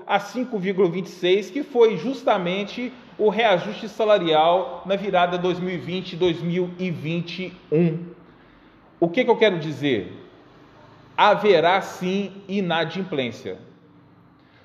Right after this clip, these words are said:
Só que não é uma inadimplência de apenas um mês. Se o locatário não consegue pagar um mês de aluguel com esse reajuste, isso vai virar uma bola de neve.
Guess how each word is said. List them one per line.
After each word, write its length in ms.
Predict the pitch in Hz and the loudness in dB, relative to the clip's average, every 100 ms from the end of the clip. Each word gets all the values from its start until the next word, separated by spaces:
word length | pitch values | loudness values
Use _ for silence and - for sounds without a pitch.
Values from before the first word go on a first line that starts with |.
| _ | _
Só 320 | - - 277 | -8 4 4
que 500 | 277 - 254 180 98 - - _ - | 4 0 0 -2 -6 -14 -20 _ -6
não 180 | 185 247 | 2 4
é 80 | 262 | 6
uma 140 | 285 | 4
inadimplência 720 | 269 247 240 185 196 214 208 | 4 2 0 -4 -2 -4 -4
de 100 | 196 | 0
apenas 480 | 190 196 180 175 147 | 0 0 -2 -2 -2
um 80 | 147 | -4
mês. 520 | 127 127 113 - - - _ _ _ _ - | -2 -2 -4 -10 -20 -20 _ _ _ _ -20
Se 240 | - - | -8 2
o 40 | 294 | 6
locatário 560 | 262 226 175 196 190 | 6 6 4 4 4
não 120 | 190 | 2
consegue 480 | 196 185 - 190 180 | 2 0 0 -2 -2
pagar 540 | 175 - 135 139 - - | 2 2 6 4 2 0
um 120 | 277 | 0
mês 340 | 233 185 185 135 | 4 4 4 2
de 60 | |
aluguel 540 | 135 110 113 170 127 107 - - - - | -2 -2 2 4 4 -2 -10 -18 -20 -12
com 100 | 151 | -4
esse 200 | 143 139 | -4 -4
reajuste, 760 | 131 127 110 110 196 208 - 113 - - _ | 0 2 2 0 -2 -4 -6 -12 -14 -20 _
isso 440 | 226 240 - 262 190 | -6 -6 -4 -4 -4
vai 360 | 165 175 196 | 2 4 4
virar 520 | 180 180 143 156 - - | 2 2 4 4 2 -4
uma 320 | 202 202 185 | -2 0 0
bola 500 | 139 123 151 170 170 | 0 2 4 6 4
de 140 | 165 | 0
neve. 460 | 151 113 104 98 95 | -2 -2 -2 -4 -12